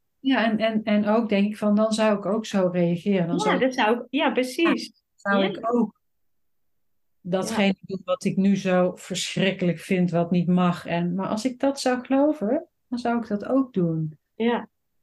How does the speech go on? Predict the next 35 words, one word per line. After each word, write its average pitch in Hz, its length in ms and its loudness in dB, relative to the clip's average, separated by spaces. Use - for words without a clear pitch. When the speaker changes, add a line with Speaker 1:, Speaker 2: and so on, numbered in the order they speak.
Speaker 1:
Niemand 226 480 0
kiest - 360 -4
wat 190 260 -4
hij 180 100 -12
gelooft 202 560 -2
en 170 160 -6
wat 180 220 -10
hij 180 160 -4
denkt. 160 540 -2
Speaker 2:
Nee. 233 120 0
Speaker 1:
Niemand. 165 800 -6
Speaker 2:
Nee. 190 360 -4
Speaker 1:
Dus - 280 -18
dan, 196 380 -6
ja, 196 500 -6
en 202 120 -6
dat, 185 180 -8
dat 233 220 -2
vind 233 140 0
ik 214 120 0
heel 202 200 2
mooi 214 200 2
van 196 180 2
deze 185 440 0
kijkrichting. 180 720 -2
Of 170 160 -8
van 175 280 -4
gewoon 190 180 -8
dan 180 160 -4
echt, - 500 -6
echt 190 280 -8
de - 120 -4
onschuld 214 500 -2
van 190 260 -6
iedereen 196 840 0